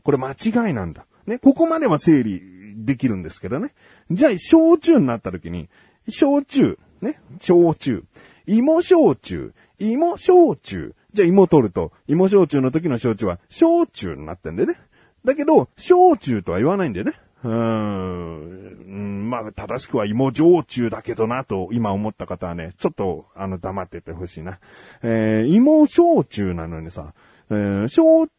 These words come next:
芋を取っても焼酎とは言わないんだよね。だから、芋がつくとか何か頭についた時に、発音が変わるものと変わらないものがあるんだな。うーん、そうなのかっていうね。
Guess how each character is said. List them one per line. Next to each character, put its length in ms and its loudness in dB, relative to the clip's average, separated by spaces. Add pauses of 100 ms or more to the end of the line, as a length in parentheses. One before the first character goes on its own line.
芋 240 2
を 60 2
取 160 2
っ 20 -20
て 80 -4
も 80 0
焼 340 4
酎 280 -2
と 80 -8
は 80 -4
言 80 -2
わ 100 0
な 80 -6
い 60 -8
ん 20 -10
だ 80 -12
よ 60 -10
ね。 80 -12 (600)
だ 80 -4
か 60 0
ら、 80 0
芋 380 0
が 160 -4
つ 120 -18
く 140 -2
と 80 4
か 100 0
何 240 -2
か 140 -4
頭 280 -2
に 140 0
つ 160 -4
い 100 -2
た 140 -2
時 460 -2
に、 300 2
発 420 -8
音 140 2
が 120 -2
変 260 -6
わ 140 -2
る 80 0
も 160 0
の 120 -2
と 100 0
変 180 -2
わ 100 0
ら 120 -4
な 140 -2
い 100 0
も 120 2
の 140 0
が 160 -2
あ 60 -2
る 100 2
ん 140 0
だ 120 -4
な。 600 -2 (500)
う 60 -2
ー 520 2
ん、 40 2
そ 200 0
う 40 -2
な 100 -2
の 140 -2
か 460 -2
っ 80 -6
て 140 -10
い 60 -6
う 40 -10
ね。 100 -10